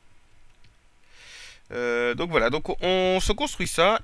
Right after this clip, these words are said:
et évidemment, il va me falloir après les textile mills.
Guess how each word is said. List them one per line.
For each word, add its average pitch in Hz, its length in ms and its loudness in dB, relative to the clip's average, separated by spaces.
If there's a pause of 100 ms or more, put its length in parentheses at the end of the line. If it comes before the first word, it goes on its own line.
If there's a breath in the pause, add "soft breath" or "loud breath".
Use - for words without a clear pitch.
et 165 300 -2
évidemment, 127 540 -2
il 127 100 -6
va 120 80 4
me 120 100 0
falloir 117 320 0
après 143 320 -2
les 135 200 -2
textile - 520 -8
mills. 165 460 -2